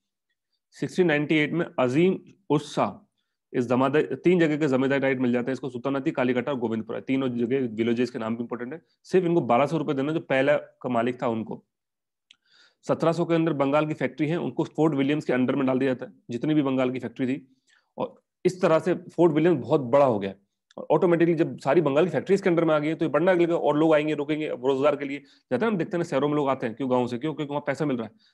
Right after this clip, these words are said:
सेम काम यहाँ हुआ और धीरे-धीरे करके बहुत बड़ी सिटी बन गया कलकत्ता, और आज देख लीजिए कलकत्ता कितनी बड़ी सिटी है।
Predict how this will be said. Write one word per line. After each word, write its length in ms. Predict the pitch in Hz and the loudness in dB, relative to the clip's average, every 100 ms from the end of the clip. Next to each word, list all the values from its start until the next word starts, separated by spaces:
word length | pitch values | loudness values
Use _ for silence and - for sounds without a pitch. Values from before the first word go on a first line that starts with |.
| _ | _
सेम 240 | - 156 | -4 -2
काम 180 | 147 139 | -2 -2
यहाँ 140 | 139 | -2
हुआ 120 | 139 | -2
और 120 | 160 120 | -2 -2
धीरे-धीरे 340 | 127 165 151 | 2 2 2
करके 180 | 143 151 | -2 -4
बहुत 220 | 127 151 | -4 -4
बड़ी 220 | 127 151 | 0 0
सिटी 220 | 156 135 | 0 -2
बन 120 | 135 123 | -4 -6
गया 100 | 135 | -6
कलकत्ता, 380 | 123 113 110 | -6 -6 -6
और 60 | 117 | -4
आज 100 | 123 | -4
देख 160 | 117 110 | -4 -6
लीजिए 220 | 123 110 | -6 -8
कलकत्ता 200 | 113 107 | -10 -12
कितनी 200 | 107 110 | -14 -10
बड़ी 140 | 110 | -10
सिटी 200 | 107 | -12
है। 60 | - | -18